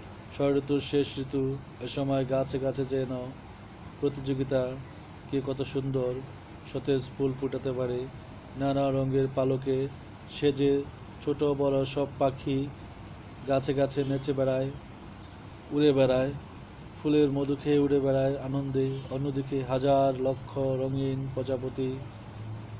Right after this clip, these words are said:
এত রং বেরঙের যে হিসেব করা সম্ভব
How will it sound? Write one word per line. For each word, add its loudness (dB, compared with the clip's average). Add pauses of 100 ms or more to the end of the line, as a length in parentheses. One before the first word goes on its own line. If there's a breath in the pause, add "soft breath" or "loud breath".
(100)
এত -2
রং 6 (180)
বেরঙের 2
যে 2
হিসেব 0 (120)
করা 2
সম্ভব -2